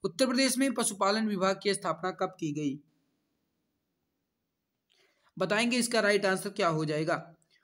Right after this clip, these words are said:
जो भी हमारे प्यारे भाई बहन क्वेश्चन नंबर एक सौ चौसठ का बता रहे हैं कि उन्नीस सौ चौवालीस में, बिल्कुल सही आंसर हो जाएगा, जो भी बता रहे हैं ऑप्शन सी उन्नीस सौ चौवालीस में, बिल्कुल सही आंसर हो जाएगा। उत्तर प्रदेश में मत्स्य पालन का शुभारंभ कब किया गया,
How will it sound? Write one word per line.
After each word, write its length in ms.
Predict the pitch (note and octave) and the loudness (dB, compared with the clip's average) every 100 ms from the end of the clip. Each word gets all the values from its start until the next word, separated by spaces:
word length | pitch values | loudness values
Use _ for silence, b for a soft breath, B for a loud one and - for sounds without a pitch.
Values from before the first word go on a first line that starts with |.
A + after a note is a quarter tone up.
| _ - | _ -2
जो 140 | A#3 | 2
भी 80 | B3+ | 4
हमारे 240 | C#4+ C#4 C#4+ | 6 6 4
प्यारे 260 | B3+ B3 | 4 4
भाई 160 | A3 A3 | 6 4
बहन 160 | A#3 | 4
क्वेश्चन 260 | A#3 G3 G#3+ | 2 0 0
नंबर 180 | G#3+ A3 | 0 0
एक 240 | A3 F#3+ | 2 0
सौ 100 | G#3 | 0
चौसठ 440 | G3+ G3 F#3+ G3+ G#3 | -2 -2 0 -2 -2
का 120 | G#3+ | -2
बता 240 | F#3+ G3 | 0 2
रहे 120 | G#3 | 2
हैं 120 | G#3+ G#3 | 0 -2
कि 100 | A3 | -6
उन्नीस 400 | F3+ F#3+ G#3+ A3 | -4 -2 -2 -4
सौ 80 | |
चौवालीस 600 | A3 G3+ F#3+ F3+ A3 A#3 | -4 0 2 2 2 0
में, 260 | G#3 G3 G#3 B B G#3 | 0 0 -2 B B -8
बिल्कुल 220 | G3+ A3+ | -4 -2
सही 320 | A3+ G#3+ A#3 | 2 2 2
आंसर 220 | G#3+ G#3 | 0 0
हो 120 | F#3 | 0
जाएगा, 300 | F3+ F3+ F#3 | 0 2 2
जो 160 | G3 G#3 | 2 2
भी 100 | A3+ | 0
बता 200 | G#3+ G3+ | 0 2
रहे 120 | G3 | 2
हैं 80 | F#3 | 0
ऑप्शन 220 | E3+ F#3 | -2 -6
सी 140 | - G#3 | -4 -4
उन्नीस 280 | F3 F3 | -4 -8
सौ 60 | F#3 | -8
चौवालीस 380 | E3 D#3 E3+ E3+ | -4 -4 -4 -4
में, 100 | F#3 | -4
बिल्कुल 240 | D3+ D#3+ | -4 -6
सही 240 | D#3+ E3 F3 | -6 -4 -4
आंसर 220 | D3 D#3 | -4 -6
हो 140 | D3 | -6
जाएगा। 400 | C#3+ D3 C#3+ - b b b b b - | -4 -4 -4 -6 b b b b b -6
उत्तर 240 | G3+ C#4 | -2 0
प्रदेश 300 | B3+ C4 C4 | 0 2 2
में 100 | C4 | 2
मत्स्य 400 | C4 A3+ A#3+ - | 0 0 0 0
पालन 300 | G#3+ G3+ G#3 | 0 0 0
का 140 | G#3+ G#3+ | 0 -2
शुभारंभ 560 | G#3+ F#3 F3+ F#3+ F#3+ G3 | 0 0 2 0 0 -2
कब 180 | E3+ E3 | -4 -2
किया 160 | D#3 | -2
गया, 300 | C#3 D3+ C#3+ | 0 -2 -2